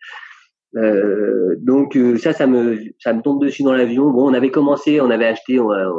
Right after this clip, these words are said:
des, plein de livres de conversation et de machin, où on, on potassait un petit peu quand même, mais malgré tout, entre potasser et puis la réalité, là, là, là, je me suis pris une claque. Et notamment en arrivant donc dans ce labo du U C F, là, où tout à coup, bah, il y a des, il y a pas mal d'Indiens.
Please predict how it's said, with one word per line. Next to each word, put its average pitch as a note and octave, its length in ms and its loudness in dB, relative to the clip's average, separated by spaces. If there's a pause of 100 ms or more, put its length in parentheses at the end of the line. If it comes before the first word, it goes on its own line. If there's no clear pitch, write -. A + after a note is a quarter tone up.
(280)
des, G#2+ 200 -2
plein A2 120 0
de A2 120 -6
livres A#2 160 -4
de G2+ 60 -2
conversation G#2 540 -2
et G#2+ 40 2
de G#2 60 2
machin, G2 300 2
où F#2+ 280 2
on, F#2+ 200 2
on G2+ 40 -6
potassait G#2 380 -2
un G#2 60 -2
petit - 180 -14
peu A#2+ 80 -4
quand C3 140 2
même, C#3+ 160 4
mais G#2+ 180 0 (520)
malgré A2 320 0
tout, C3 260 0
entre G2 260 2
potasser A2 440 -2
et G#2 40 0
puis F#2+ 200 -14
la F#2 120 -4
réalité, G#2+ 360 -4
là, A2+ 260 0
là, G#2 160 2 (100)
là, D#3 160 2
je D#3 80 2
me D3 40 2
suis D#3 140 -4
pris - 120 0
une C3+ 120 2
claque. D3+ 280 -2 (1200)
Et A#2 100 2
notamment C#3 340 2
en D#3+ 100 2
arrivant C3+ 340 2
donc B2+ 140 2
dans A2+ 100 2
ce A2 120 -4
labo A#2 220 2
du A2+ 140 -6
U A2 40 -6
C D3 260 0
F, - 80 -8
là, G#2+ 120 0
où G2+ 120 -2
tout - 160 -14
à G#2+ 80 2
coup, - 180 -8
bah, F#2+ 240 2
il F#2+ 100 -4
y G2+ 80 0
a G2+ 40 2
des, G2 540 2
il - 420 -10
y - 20 2
a G2+ 60 -2
pas A#2 100 0
mal A#2+ 160 2
d'Indiens. G#2+ 480 0